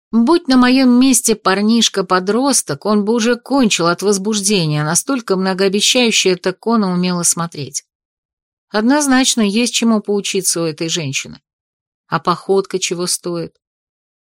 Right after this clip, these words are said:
Главное, всё настолько естественно и органично получается, что нельзя даже обвинить её в наигранности. Думается, каждый увидевший Воендис мужчина вольно или невольно задаётся вопросом:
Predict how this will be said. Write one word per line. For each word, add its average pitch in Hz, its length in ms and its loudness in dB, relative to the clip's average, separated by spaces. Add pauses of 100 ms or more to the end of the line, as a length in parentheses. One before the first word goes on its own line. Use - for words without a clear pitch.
Главное, 226 520 2
всё 294 280 0
настолько 208 540 -2
естественно 185 840 -2
и 170 140 -2
органично 180 580 -2
получается, 190 760 -2 (500)
что - 220 -2
нельзя 254 380 4
даже 220 260 0
обвинить 214 680 0
её 214 160 2
в 202 60 -2
наигранности. 156 760 -4 (880)
Думается, 220 680 2
каждый 190 480 0
увидевший 185 480 0
Воендис 175 520 -2
мужчина 185 520 0
вольно 220 320 0
или 196 320 -2
невольно 214 440 0
задаётся 202 540 0
вопросом: 180 640 -4